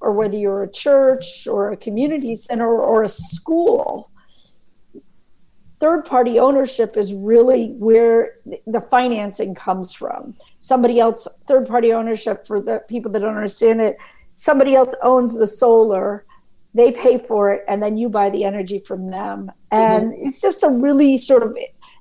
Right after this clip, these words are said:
Speaker 1: essential building block of a robust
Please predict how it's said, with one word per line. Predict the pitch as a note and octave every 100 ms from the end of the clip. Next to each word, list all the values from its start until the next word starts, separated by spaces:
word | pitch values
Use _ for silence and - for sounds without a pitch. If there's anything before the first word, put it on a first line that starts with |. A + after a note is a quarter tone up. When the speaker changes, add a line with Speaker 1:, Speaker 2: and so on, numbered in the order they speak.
| B3
Speaker 1:
essential | A#3+ - C4+ B3 C4+
building | A3+ F#3 A3+ A#3 C4 A#3+
block | A#3+ A#3+ B3 B3+ - -
of | A3
a | G#3+ G#3 G3 - _
robust | A3 A3+ G3+ G#3 G#3+ - - -